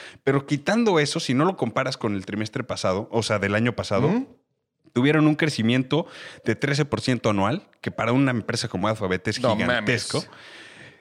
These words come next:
Speaker 1: Tuvieron, eh, ingresos totales de ses-, sesenta y nueve mil setecientos millones de dólares.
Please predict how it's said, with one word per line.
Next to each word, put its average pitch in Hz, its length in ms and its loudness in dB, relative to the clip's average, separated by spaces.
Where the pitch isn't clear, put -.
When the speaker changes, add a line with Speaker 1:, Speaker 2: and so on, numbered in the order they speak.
Speaker 1:
Tuvieron, 175 560 2
eh, 120 640 4
ingresos 139 440 2
totales 147 400 0
de 135 60 2
ses-, 113 260 -4
sesenta 120 540 -2
y 123 60 2
nueve 123 240 2
mil 160 200 4
setecientos 139 680 -2
millones 113 360 2
de 101 60 0
dólares. 98 580 -4